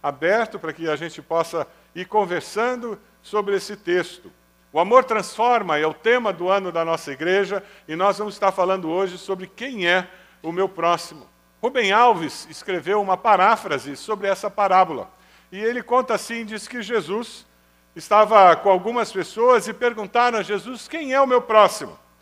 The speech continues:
E ele contou a seguinte parábola. Um garçom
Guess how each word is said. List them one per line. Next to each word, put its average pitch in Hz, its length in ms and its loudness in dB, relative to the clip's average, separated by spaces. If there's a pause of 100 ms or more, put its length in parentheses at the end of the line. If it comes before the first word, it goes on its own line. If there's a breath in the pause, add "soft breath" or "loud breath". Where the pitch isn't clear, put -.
(360 soft breath)
E 220 120 -12
ele 240 200 0
contou 208 520 2
a 208 60 6
seguinte 190 540 -10
parábola. 165 640 2 (880)
Um 175 160 -4
garçom 196 600 2